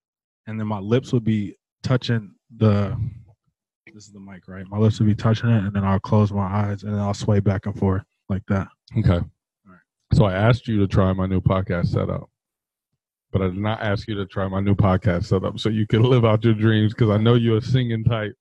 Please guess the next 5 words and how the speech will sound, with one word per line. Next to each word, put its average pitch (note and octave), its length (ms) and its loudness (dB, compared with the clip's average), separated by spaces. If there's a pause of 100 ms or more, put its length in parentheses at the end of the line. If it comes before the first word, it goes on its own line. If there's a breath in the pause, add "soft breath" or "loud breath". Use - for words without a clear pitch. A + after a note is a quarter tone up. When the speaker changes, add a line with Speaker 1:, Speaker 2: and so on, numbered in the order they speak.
(140)
Speaker 1:
Okay. A2+ 260 -20 (300)
Well, C#3 260 -20 (1500)
opportunity B2 880 -10 (160)
Speaker 2:
<laughs> - 420 4
Lost. - 580 -2